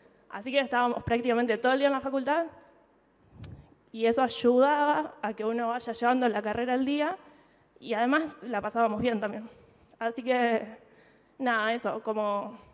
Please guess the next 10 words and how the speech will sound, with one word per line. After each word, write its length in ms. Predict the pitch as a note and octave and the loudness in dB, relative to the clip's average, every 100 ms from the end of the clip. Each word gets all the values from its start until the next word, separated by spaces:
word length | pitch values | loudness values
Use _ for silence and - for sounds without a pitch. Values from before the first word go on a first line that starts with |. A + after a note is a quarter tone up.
| - _ | -20 _
para 160 | - G3+ | -8 -2
mí 140 | A#3 | -2
clave 340 | A#3+ C4+ C#4 C#4+ | 2 4 8 6
encontrar 500 | C4+ A3 A3 A3+ A#3 | 6 2 4 4 4
un 260 | A#3 A#3 | 4 2
buen 200 | A3 A#3 | 2 2
grupo 220 | A#3+ A#3+ A3+ | 2 2 0
de 60 | |
estudio 460 | A3+ C#4+ D#4 F#4 G#4 - - - _ _ _ _ _ | -2 -6 -4 -6 -8 -18 -20 -20 _ _ _ _ _
y, 320 | - C4+ D4 | -6 -4 -6